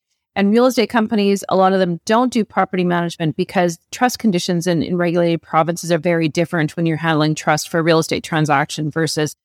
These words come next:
property management. The industries are very, very different. You can't run them the same. But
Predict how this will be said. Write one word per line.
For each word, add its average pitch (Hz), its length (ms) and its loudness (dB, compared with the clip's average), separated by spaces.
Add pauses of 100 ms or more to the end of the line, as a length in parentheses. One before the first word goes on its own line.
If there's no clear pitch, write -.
(220)
property 233 280 0
management. 208 420 0
The - 180 -4
industries 240 540 2
are 196 60 2
very, 185 420 2
very 165 260 -2
different. 156 400 -6
You 151 80 -10
can't - 220 -4
run 170 160 0
them 165 160 -2
the 160 60 -4
same. 185 340 0 (320)
But 185 160 2